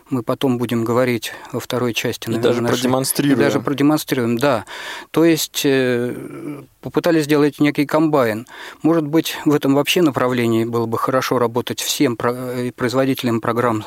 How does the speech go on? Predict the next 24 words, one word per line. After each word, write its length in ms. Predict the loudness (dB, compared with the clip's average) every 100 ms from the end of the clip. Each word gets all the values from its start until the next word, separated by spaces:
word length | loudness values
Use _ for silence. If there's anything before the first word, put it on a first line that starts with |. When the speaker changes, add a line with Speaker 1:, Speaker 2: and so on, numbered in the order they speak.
| -10
Speaker 1:
скринридером 800 | -14 -4 -2 0 0 0 0 -4 -8 -20 -20 -20 -10
и, 180 | -6 -6 -8 -20 _ -20 _
э, 40 | -18 -18 -18 -12
программ 340 | -6 -2 -2 0
лупом. 420 | -2 -4 -6 -8 -14 -20 -2
Speaker 2:
Да, 180 | 0 0 -4 -6
то 80 | -2
есть, 160 | 0 0
на 80 |
самом 180 | 0 0
деле, 300 | 2 2 4 2
Супернова 580 | -2 -2 0 2 2 2
в 60 |
своём 260 | 2 2 4
нынешнем 340 | 2 0 0
воплощении 640 | -2 2 0 2 2 2 2
является 480 | 2 2 2 2
не 80 | -2
просто 280 | -2 0 0
экр-, 180 | -2 -2 0
программой 420 | 0 2 2 0
экранного 360 | 0 0 0
доступа, 460 | 2 0 -2 -2 -2 -4 -18 -16 -2
а, 360 | 2 4 2